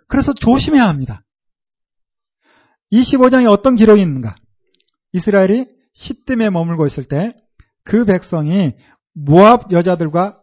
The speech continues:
음행하기를 시작했다라고 기록하죠. 모압에서 꾀를 낸 것 같아요. 광야 생활하니라고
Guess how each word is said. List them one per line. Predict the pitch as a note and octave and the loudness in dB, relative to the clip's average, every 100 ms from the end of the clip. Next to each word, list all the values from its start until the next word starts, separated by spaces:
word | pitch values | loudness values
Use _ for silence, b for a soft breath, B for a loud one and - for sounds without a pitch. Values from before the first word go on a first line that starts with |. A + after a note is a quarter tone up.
| _ | _
음행하기를 | D#3+ G3 G#3+ G#3+ G3 F#3 F#3+ | -8 -6 -8 -8 -10 -8 -8
시작했다라고 | F3 - F3 E3+ - F#3 F3 E3 | -10 -12 -12 -12 -12 -8 -8 -8
기록하죠. | D3 C3+ G#2 - - _ _ _ _ _ _ _ _ _ _ _ _ _ _ _ _ _ | -12 -12 -14 -16 -20 _ _ _ _ _ _ _ _ _ _ _ _ _ _ _ _ _
모압에서 | - F3 A3 A#3+ A3+ A3 - _ _ _ | -6 2 2 2 -4 -6 -10 _ _ _
꾀를 | C#4+ D4+ | -6 -4
낸 | C#4 C#4 | -8 -8
것 | C4+ | -10
같아요. | B3 - F#3 F3+ A3 G#3 - b b _ | -10 -10 -10 -8 -10 -10 -14 b b _
광야 | F#3 G#3 B3 B3 | -8 -6 -6 -8
생활하니라고 | A3+ A#3 A#3 G#3+ A3+ A3+ F#3+ E3 F#3 G#3 E3 A2+ | -8 -10 -10 -10 -10 -10 -8 -8 -4 -4 -6 -8